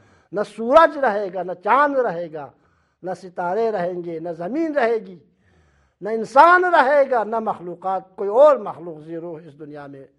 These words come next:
باقی رہے گا۔ اگر یہ سب زندہ ہیں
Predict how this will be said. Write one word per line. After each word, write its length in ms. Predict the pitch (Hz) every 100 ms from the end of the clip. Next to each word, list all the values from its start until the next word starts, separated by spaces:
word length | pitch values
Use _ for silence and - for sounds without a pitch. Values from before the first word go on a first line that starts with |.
| _
باقی 320 | 135 135 160
رہے 180 | 139 117
گا۔ 100 | 110 _ _ _ _ _ _ _ _
اگر 320 | 220 226 269 269
یہ 120 | 285 -
سب 240 | 339 339 294 220
زندہ 360 | 277 285 339 359 294
ہیں 260 | - 392 370